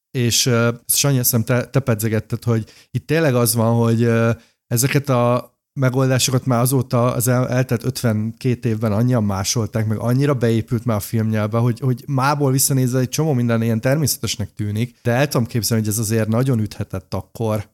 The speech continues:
ahhoz képest, amilyenek a, ezek a jól fésült, ö, rendőrök voltak, meg, meg ezek a,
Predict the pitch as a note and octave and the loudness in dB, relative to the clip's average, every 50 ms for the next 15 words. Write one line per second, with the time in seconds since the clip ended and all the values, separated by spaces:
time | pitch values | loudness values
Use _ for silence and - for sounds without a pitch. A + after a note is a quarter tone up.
0 | _ - A#2 A#2 A2 G2 - - A#2 G#2+ - G#2+ G2 - - G2 G2 G#2+ G#2+ G#2+ | _ -2 0 0 2 0 0 -2 -2 -2 -4 -4 -6 -6 -4 -4 -2 -2 0 0
1 | G2 G2 G2 - - A2 G2 F#2+ G#2+ - - _ _ _ _ - G2+ G#2+ - - | 0 -2 -2 -2 -2 0 0 0 0 -2 -6 _ _ _ _ -6 -4 -4 -2 0
2 | A#2+ A#2 A2 A2 G2+ - A#2 G#2+ - - - A#2 A2 G2+ - C3 C3 C3 B2+ A#2+ | 2 4 4 4 2 2 0 -2 0 0 0 0 0 0 -2 -2 -2 -2 0 0
3 | A2+ A2+ A2 G#2+ G#2+ G#2 G#2 G2 G2 G#2 G#2+ G#2 G2+ G2+ - - A#2 G#2+ G2+ - | 0 0 0 0 2 2 2 2 2 2 0 0 0 -2 -2 -2 -4 -4 -4 -4
4 | G2 G2 G#2+ G#2 G2+ G#2 G#2 G#2 G#2 G#2 G#2 G#2 G2 G#2+ - - A2 G2+ G2+ G#2+ | -4 -2 -2 -2 0 0 0 0 0 0 0 -2 -2 -2 -4 -2 -2 -2 0 0